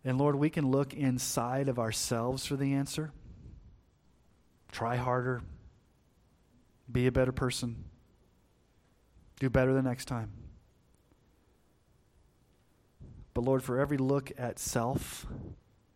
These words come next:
we need to take a hundred looks at you. Jesus, you're our only source of hope. You're our only source of grace. And so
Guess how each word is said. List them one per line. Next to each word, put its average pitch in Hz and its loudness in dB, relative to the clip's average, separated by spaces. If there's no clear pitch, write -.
we 127 -4
need 131 0
to 117 -4
take 123 -4
a 107 -10
hundred 117 -4
looks 107 -4
at 98 -6
you. 92 -8
Jesus, 123 -2
you're 127 2
our 110 0
only 117 0
source 104 -4
of 101 -8
hope. 127 -2
You're 117 -2
our 107 -2
only 120 -2
source 117 -4
of 110 -8
grace. 110 -4
And 113 -4
so 127 2